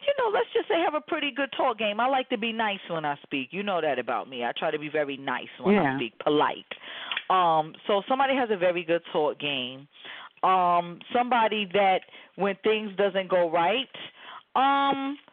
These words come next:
Speaker 1: will with the, with the Four of Wands, somebody that will get in the wind, that will, that will sail his ship and just be out. Um, and then with the Couché or the Hermit card being the,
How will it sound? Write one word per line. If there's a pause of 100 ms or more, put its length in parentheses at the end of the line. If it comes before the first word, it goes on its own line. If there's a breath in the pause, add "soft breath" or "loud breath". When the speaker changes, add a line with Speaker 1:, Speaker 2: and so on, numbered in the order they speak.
(280 soft breath)
Speaker 1:
will
with
the, (220)
with
the (120)
Four (120)
of
Wands,
somebody
that
will
get
in
the
wind,
that
will, (320)
that
will (100)
sail
his (160)
ship
and
just
be
out. (560 loud breath)
Um, (260 loud breath)
and
then
with
the
Couché
or
the
Hermit
card
being
the,